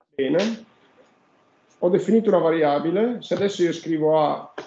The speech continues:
mi salta fuori dieci e se adesso faccio list mi dice che c'è una variabile che si chiama A. Bene, allora a un certo punto chiaramente noi mentre lavoriamo potremmo definire molte variabili e abbiamo bisogno di salvare. Allora ci sono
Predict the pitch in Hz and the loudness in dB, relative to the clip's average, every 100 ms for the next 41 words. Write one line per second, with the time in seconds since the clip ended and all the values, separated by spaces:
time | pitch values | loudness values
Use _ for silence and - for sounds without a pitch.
0 | - 147 156 143 143 143 139 131 127 131 | -10 -6 -4 -6 -6 -4 -2 0 -2 -2
1 | - 175 214 208 - 156 170 185 - _ | -2 -2 -2 -4 -12 -10 -10 -12 -18 _
2 | _ - 160 156 147 - - 196 196 - | _ -6 2 4 4 2 -2 0 -2 -4
3 | 170 170 143 - 175 147 - 156 151 - | -2 2 2 0 -6 -6 -4 -2 -2 -2
4 | 151 165 170 139 139 143 151 151 156 143 | 0 4 4 2 0 -4 -6 -10 -8 -6
5 | 139 147 - 139 - - - - _ _ | -4 -6 -4 -4 -4 -8 -16 -20 _ _
6 | - - - _ _ _ _ - - _ | -20 -20 -20 _ _ _ _ -20 -20 _
7 | _ _ _ _ - 190 175 165 170 - | _ _ _ _ 0 4 6 6 4 0
8 | - _ - - _ 214 233 196 180 175 | -14 _ -20 -20 _ 4 6 6 4 4
9 | 226 226 247 220 220 233 240 226 - 175 | 2 2 -2 0 2 2 2 2 0 -10
10 | 165 220 214 196 196 202 185 185 175 190 | -6 -2 0 0 0 0 2 0 0 2
11 | 208 220 175 208 196 160 165 190 196 147 | 4 4 4 4 0 -2 0 0 -2 -6
12 | 160 175 185 156 107 147 139 190 180 - | -4 -2 -2 -2 -2 -4 0 4 4 2
13 | - - - 147 - 175 185 180 151 143 | -6 -14 -12 -12 -10 -8 -8 -6 -6 -8
14 | - 139 127 - - - 180 165 147 - | -8 -10 -8 -6 -6 -2 2 2 0 -8
15 | - 208 185 156 | -4 2 2 0